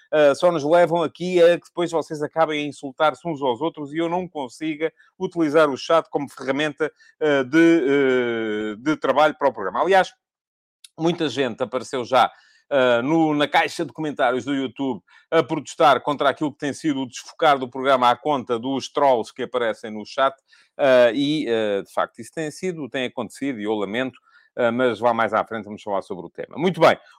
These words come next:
o primeiro a chegar hoje foi o Rui Martins. Olá, Rui, bom dia.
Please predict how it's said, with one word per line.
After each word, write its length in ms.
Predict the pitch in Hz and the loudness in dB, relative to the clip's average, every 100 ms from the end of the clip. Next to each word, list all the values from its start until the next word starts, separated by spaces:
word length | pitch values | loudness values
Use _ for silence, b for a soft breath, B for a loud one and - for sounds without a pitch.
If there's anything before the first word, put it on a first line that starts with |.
| b | b
o 80 | 240 | 0
primeiro 360 | 254 247 226 | 2 6 6
a 40 | 208 | 4
chegar 320 | 185 202 180 | 4 4 6
hoje 280 | 165 127 - | 6 4 2
foi 340 | 185 180 175 | 2 4 4
o 200 | 196 170 | 2 2
Rui 160 | 175 196 | 2 2
Martins. 600 | 170 - 143 170 190 - | 2 0 -4 -4 -6 -8
Olá, 300 | 139 143 131 | 0 4 4
Rui, 320 | 127 147 147 | 4 2 2
bom 200 | 123 113 | 0 -2
dia. 320 | 139 185 190 | 2 4 4